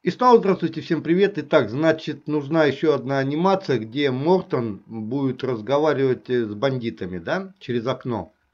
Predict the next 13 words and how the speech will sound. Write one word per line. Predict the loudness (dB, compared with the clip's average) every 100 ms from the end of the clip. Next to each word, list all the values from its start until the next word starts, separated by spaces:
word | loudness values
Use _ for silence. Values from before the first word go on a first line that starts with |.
| _ _ _ _ _ _
Давайте | -2 0 0 0
попробуем | -4 -2 -2 -2 -4
всё | -4 -4
это | -4 -6
дело | -2 -2 -2
сделать. | 0 2 2 0 -8 _ -12
Значит | -2 -2 0 -4
так, | -2 -6 -2
есть | 0 0
базовая | 0 0 2 0
вот | 0 -2
эта | -4 -4
вот | -6